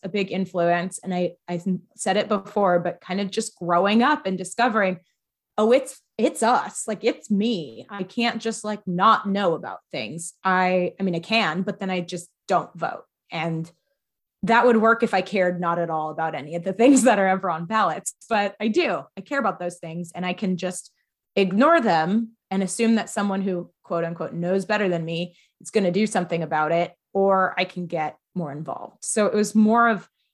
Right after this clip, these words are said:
like, experiencing all the things that I think we discover in our <laughs> typical coming of age stories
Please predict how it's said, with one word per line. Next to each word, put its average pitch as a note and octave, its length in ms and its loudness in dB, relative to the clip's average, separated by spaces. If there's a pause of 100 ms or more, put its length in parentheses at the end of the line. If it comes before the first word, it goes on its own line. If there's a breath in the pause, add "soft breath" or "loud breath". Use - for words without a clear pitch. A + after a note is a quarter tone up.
like, F#3 200 -4
experiencing F#3 1160 -2 (220 soft breath)
all F4+ 200 6
the D4 100 4
things F3+ 300 -6
that - 160 -12 (100)
I G3+ 60 -2
think F#3 280 -4
we F#3 160 2
discover F#3 500 -2
in F3 120 0
our F3 100 -2
<laughs> F3 120 -8
typical A#3+ 340 4
coming G#3+ 360 2
of G3 100 -6
age G3 200 -8
stories F#3 600 0